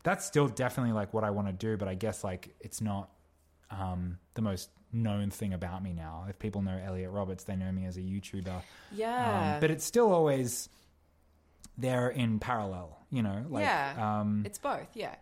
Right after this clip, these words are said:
Speaker 1: Yeah, yeah.
Speaker 2: Yeah, well, that's 'cause one of my questions is, what do you do with yourself when you're not acting, which we've just started talking
Speaker 1: <laughs>
Speaker 2: about. But, like, talk,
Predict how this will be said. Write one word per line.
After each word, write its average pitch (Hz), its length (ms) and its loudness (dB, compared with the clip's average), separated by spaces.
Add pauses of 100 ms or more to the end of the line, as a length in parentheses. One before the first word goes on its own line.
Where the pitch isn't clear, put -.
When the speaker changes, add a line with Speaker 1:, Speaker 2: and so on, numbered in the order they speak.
Speaker 1:
Yeah, 139 500 4 (300)
yeah. 135 160 0
Speaker 2:
Yeah, 233 340 4
well, 254 140 2
that's 262 280 2
'cause 220 220 -2
one 202 140 4
of 190 80 2
my 175 140 4
questions 160 360 -4
is, 180 180 0
what 151 120 -2
do 160 80 -6
you 151 60 -6
do 147 100 -8
with 135 140 -10
yourself 139 380 -8
when 139 120 -8
you're 123 100 -8
not 127 140 -8
acting, 190 340 -2
which 117 240 -8
we've 156 160 -6
just 170 200 -4
started 170 260 2
talking 127 300 2
Speaker 1:
<laughs> - 0 -
Speaker 2:
about. 180 220 2
But, 196 220 0
like, 202 240 -2 (180)
talk, 262 420 -2